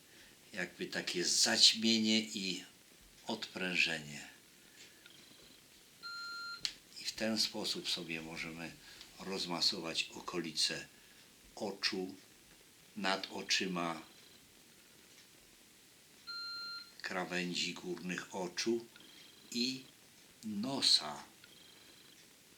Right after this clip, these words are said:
najlepszego, najprostszego i najbardziej zmyślniejszego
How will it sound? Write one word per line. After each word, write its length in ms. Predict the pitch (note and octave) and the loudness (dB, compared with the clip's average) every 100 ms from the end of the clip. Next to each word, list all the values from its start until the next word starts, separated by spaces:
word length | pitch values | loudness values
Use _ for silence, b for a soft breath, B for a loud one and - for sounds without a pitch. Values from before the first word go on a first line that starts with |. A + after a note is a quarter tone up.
| - | -6
najlepszego, 1080 | F2+ F#2 F2+ F2+ - - F#2+ F2 F2+ F#2+ | -2 0 0 0 8 8 8 4 0 -2
najprostszego 1500 | G#2 F#2 F2+ F2 F#2 F2 - - - - F2 D#2+ E2+ E2+ A2 - - B B B B B B - | 2 2 2 0 -2 2 4 4 4 4 4 0 0 0 -4 -10 -20 B B B B B B -8
i 40 | |
najbardziej 800 | F#2+ F#2 F2+ F#2 G#2 G#2 G#2+ F#2+ | 0 0 0 -2 2 4 4 4
zmyślniejszego 1600 | - D#2+ F#2 A2 G#2 - F2+ F2 E2 D2+ - F2 E2 F2 F2 - | 4 4 4 6 6 6 2 0 0 4 4 4 2 2 2 -2